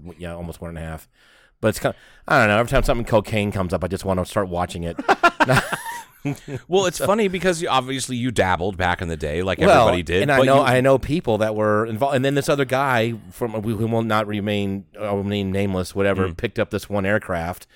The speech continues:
Speaker 1: I told you that.
Speaker 2: Yeah.
Speaker 1: And he landed in an Aerostar. And I went, "Oh, it's Aerostar." And I knew a friend that had those. In-, interestingly enough, there was Aerostar was the kind of airplane that was used, that was flown by Tom Cruise in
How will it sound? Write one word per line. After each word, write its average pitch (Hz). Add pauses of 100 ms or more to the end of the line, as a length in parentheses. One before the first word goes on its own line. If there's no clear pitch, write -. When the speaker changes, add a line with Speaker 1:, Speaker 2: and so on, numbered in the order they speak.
(140)
Speaker 1:
I -
told 107
you 92
that. 90
Speaker 2:
Yeah. 117 (140)
Speaker 1:
And 127
he 120
landed 113
in 113
an 127
Aerostar. 98 (520)
And 110
I 110
went, 113
"Oh, 185
it's 110
Aerostar." 143
And 101
I 110
knew 120
a 107
friend 107
that 107
had 131
those. 85 (320)
In-, 101
interestingly 98
enough, 87
there 107
was 101
Aerostar 123
was 104
the -
kind 113
of 104
airplane 104
that 98
was 90
used, 92 (240)
that 101
was 95
flown 107
by 95
Tom 95
Cruise 92
in 87